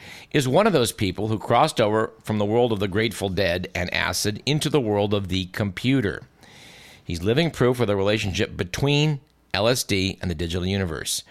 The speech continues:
During the Summer of Love, there were many other acid chemists making acid, but if you understand the L S D experience and how powerful and overwhelming it can be, the question is, if people weren't using the real stuff, the pure stuff, would they have gotten to the place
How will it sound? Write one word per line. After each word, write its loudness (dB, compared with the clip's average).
During 0
the 0
Summer 2
of 2
Love, 4
there 2
were 0
many 2
other 4
acid 0
chemists -2
making -2
acid, 0
but -4
if -10
you -2
understand 0
the 2
L 0
S 0
D 0
experience 0
and -2
how 2
powerful 4
and 0
overwhelming 2
it -2
can 0
be, 2
the -2
question 2
is, 0
if -2
people -2
weren't 0
using 0
the 0
real 0
stuff, -2
the -4
pure 0
stuff, -2
would -4
they 0
have -4
gotten 2
to 0
the -2
place -2